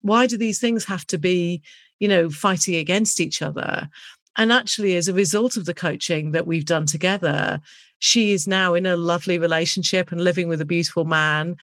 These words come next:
and she's successful at work and she has it all, <laughs> you know?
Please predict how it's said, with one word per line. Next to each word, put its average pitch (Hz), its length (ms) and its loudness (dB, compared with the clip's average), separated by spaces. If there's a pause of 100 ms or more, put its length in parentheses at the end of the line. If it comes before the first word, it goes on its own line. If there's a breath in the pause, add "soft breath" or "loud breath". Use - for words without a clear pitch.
and 202 200 2
she's 208 180 2
successful 180 480 0
at - 120 -6
work 180 380 2
and 180 140 2
she 196 220 -2
has 202 180 -2
it 214 140 -2
all, 247 360 2 (100)
<laughs> - 100 -8
you 247 140 6
know? 240 240 2